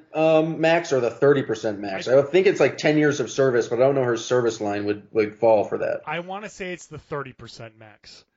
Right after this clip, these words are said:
Speaker 2: I don't think it's the thirty-five, but I, I,
Speaker 1: Still
Speaker 2: I'm
Speaker 1: an
Speaker 2: not a hundred percent
Speaker 1: ass load
Speaker 2: sure.
Speaker 1: of money.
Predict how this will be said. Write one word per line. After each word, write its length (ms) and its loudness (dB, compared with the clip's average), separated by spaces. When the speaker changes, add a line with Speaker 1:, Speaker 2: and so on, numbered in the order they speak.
Speaker 2:
I 60 -14
don't 280 -6
think 220 -12
it's 140 -20
the 80 -20
thirty-five, 600 -12
but 100 -14
I, 60 -12
I, 40 -10
Speaker 1:
Still 460 0
Speaker 2:
I'm 60 8
Speaker 1:
an 80 6
Speaker 2:
not 100 4
a 20 0
hundred 240 2
percent 120 4
Speaker 1:
ass 100 -10
load 220 4
Speaker 2:
sure. 100 2
Speaker 1:
of 40 -2
money. 340 -2